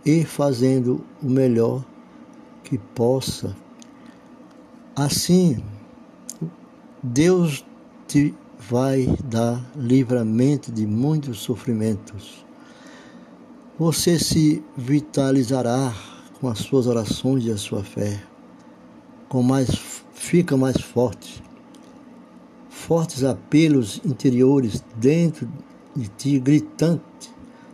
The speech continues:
para a continuidade do projeto de melhoria e corrigenda.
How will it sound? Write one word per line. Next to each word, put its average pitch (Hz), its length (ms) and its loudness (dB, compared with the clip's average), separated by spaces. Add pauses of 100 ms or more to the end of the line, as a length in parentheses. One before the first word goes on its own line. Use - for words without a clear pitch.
(220)
para 127 440 0 (240)
a 131 220 0 (160)
continuidade 127 1300 -2
do 110 220 -4
projeto 113 760 0
de 113 140 -2
melhoria 113 920 0
e 123 160 -6 (220)
corrigenda. 113 580 -4